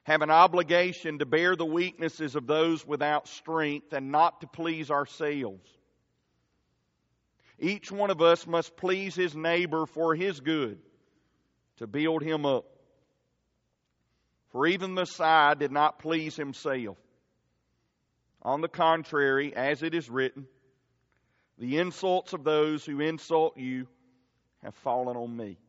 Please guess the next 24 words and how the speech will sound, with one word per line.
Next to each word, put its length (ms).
For 160
whatever 360
was 200
written 280
in 140
the 80
past 580
was 200
written 340
for 200
our 200
instruction, 760
so 180
that 140
we 120
may 200
have 240
hope 360
through 220
endurance 840
and 160
through 180
the 140
encouragement 760